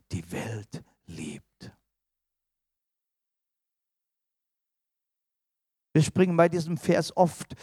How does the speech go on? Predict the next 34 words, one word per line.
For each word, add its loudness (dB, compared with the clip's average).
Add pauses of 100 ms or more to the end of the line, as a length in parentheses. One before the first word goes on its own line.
(160)
ein -8
bisschen 2
drüber 4
und, -2
und, -2
und 0
denken 0
an 2
die 4
Liebe. 0
Ja, -6
wie -4
wunderbar, 0
Gott 0 (100)
hat -2
mich 0
geliebt. -8 (1500)
Dieser 6
Vers 2
sagt -4
auch, -6 (240)
wenn 6 (120)
Gott 6
so 6
sehr 4
die 0
Welt 0
liebt -16 (260)
und 8
ich 6
ein 4
Kind 4
Gottes 4
bin, 0